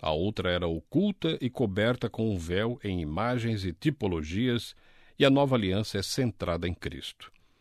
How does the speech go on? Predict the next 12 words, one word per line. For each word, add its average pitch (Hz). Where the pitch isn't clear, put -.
Ele 117
escreve 143
no 139
versículo 123
quatorze, 117
"O 101
meu 139
véu 107
em 147
Cristo 101
é 92
removido." 87